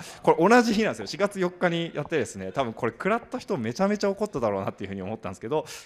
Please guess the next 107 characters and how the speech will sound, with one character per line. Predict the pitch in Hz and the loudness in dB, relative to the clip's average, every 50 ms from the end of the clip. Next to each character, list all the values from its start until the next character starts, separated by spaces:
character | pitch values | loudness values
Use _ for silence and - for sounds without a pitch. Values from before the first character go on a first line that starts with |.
| - | -4
ま | 143 | -4
あ、 | - | -2
そ | - 160 180 | 0 2 2
う | |
い | 180 185 170 | 2 2 0
う | 170 165 | -2 -2
こ | - 170 | -4 -6
と | 165 170 | -6 -6
と | 147 | -8
か、 | - 170 | -10 -10
ま | 180 101 | -10 -10
あ、 | 220 247 - | -10 -12 -14
ほ-、 | - 156 160 160 | -14 -10 -4 -2
ほ | 185 | -2
ん | 208 | 0
と | - | 0
は | 202 175 | -2 -2
ち | 165 - | -2 -2
ゃ | 175 | -2
め | 170 | -2
ち | 170 - | -2 -2
ゃ | |
だ | 151 151 | -2 -2
っ | 147 - | -4 -4
た | - 82 | -8 -12
ん | - | -12
で | - | -14
す | - - | -16 -14
ね。 | - 101 123 135 131 - - - - - - _ | -10 -10 -10 -10 -12 -16 -20 -20 -20 -20 -18 _
と | - 139 | -6 -4
い | 139 | -4
う | 127 | -4
こ | 123 117 | -4 -2
と | 120 | -2
で、 | 98 87 80 - - - - - _ | -2 -2 -4 -6 -10 -16 -20 -16 _
あ | - 104 92 92 | -6 -6 -4 -4
の、 | 92 87 85 82 82 78 78 78 80 - | -6 -6 -6 -6 -8 -8 -8 -8 -8 -8
ま | - 95 | -8 -8
あ、 | |
な | 90 92 | -8 -6
ん | |
か、 | - 85 76 - - _ _ _ _ - | -6 -6 -6 -6 -10 _ _ _ _ -2
や | 92 98 | 2 4
ば | 110 117 | 4 4
い | |
だ | 113 110 | 4 4
ろ | 98 95 | 2 2
う | 98 | 2
な | 117 127 139 | 4 2 2
っ | 226 | 2
て | - 95 85 | -2 -6 -10
見 | 101 107 | -10 -10
て | 104 | -10
た | 90 82 | -12 -12
ん | 73 | -12
で | - | -14
す | - | -16
よ。 | - - - _ _ _ _ _ _ - | -20 -20 -20 _ _ _ _ _ _ -2
で、 | 175 151 101 - | -2 -2 -2 -4
そ | - - - - 294 | -8 -2 2 4 4
う | 320 | 4
こ | - 135 | 4 0
う | 123 | -2
し | - | -2
て | - 127 | -2 -4
る | 117 | -4
う | 110 110 | -4 -4
ち | - - 156 | -6 -4 -2
に、 | 220 185 147 107 - - - _ _ _ | 0 0 0 -2 -4 -10 -20 _ _ _
で、 | - 175 160 151 | -4 -4 -4 -2
四 | - - 170 | 0 2 2
月 | 143 - 101 | 2 2 0
二 | 120 120 | -2 -4
十 | 107 98 | -4 -4
七 | 87 92 101 101 | -4 -4 -4 -4
日、 | 101 101 - 101 98 - _ _ _ _ | -6 -6 -8 -10 -10 -12 _ _ _ _
今 | - 147 139 | -8 -6 -6
度 | 101 | -4
は | 80 78 | -6 -6
ね、 | 76 76 - | -8 -10 -8
僕 | 110 123 139 - 208 | -6 -6 -2 0 0
ら | 185 143 | 0 0
の | 117 107 | 0 -2
も | 92 90 85 85 - - _ | -6 -8 -10 -12 -14 -16 _
ち | - - | -12 -8
ょ | |
っ | 85 | -4
と | - | -2
影 | 117 120 | -2 -2
響 | 107 120 110 | -2 -2 -4
を | |
受 | 101 | -2
け | - 113 | -4 -6
る | - | -6
こ | - 82 | -8 -10
と | - | -12
に | 78 78 | -12 -12
な | 78 | -12
っ | |
て、 | - - | -14 -8
突 | - 135 147 165 202 170 | -6 -6 -4 -4 -4 -6
如 | 113 87 | -4 -6
で | 82 80 | -6 -8
す | - | -10
ね、 | 90 82 73 - _ _ _ _ _ _ _ _ _ - | -10 -12 -12 -12 _ _ _ _ _ _ _ _ _ -10
あ | - | -8
れ？ | 123 156 - | -8 -8 -8